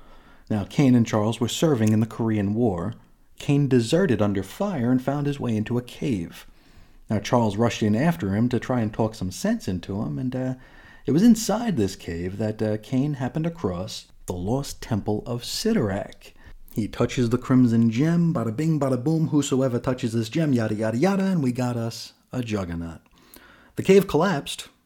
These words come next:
Xavier escaped, though he remained worried what should happen should Kane ever manage to free himself, which,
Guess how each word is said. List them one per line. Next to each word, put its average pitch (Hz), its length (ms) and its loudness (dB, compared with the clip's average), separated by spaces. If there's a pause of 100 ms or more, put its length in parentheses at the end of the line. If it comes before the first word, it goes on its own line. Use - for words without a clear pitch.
(300)
Xavier 101 400 2
escaped, - 580 -6 (760)
though 175 140 4
he 160 140 0
remained 156 380 4
worried 131 420 2
what 143 100 -2
should 127 140 -2
happen 135 500 -2
should 123 260 -2
Kane 107 300 -2
ever 107 160 -2
manage 85 400 -6
to - 80 -10
free 190 280 0
himself, 98 640 -4
which, - 440 -8